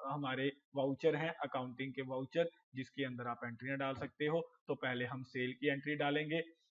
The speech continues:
आप F eight press कीजिए अपने keyboard से, तो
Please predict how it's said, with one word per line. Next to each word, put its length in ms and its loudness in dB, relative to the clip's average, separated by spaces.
आप 200 2
F 180 0
eight 200 0
press 220 4
कीजिए 340 0
अपने 240 0
keyboard 460 4
से, 180 4
तो 260 2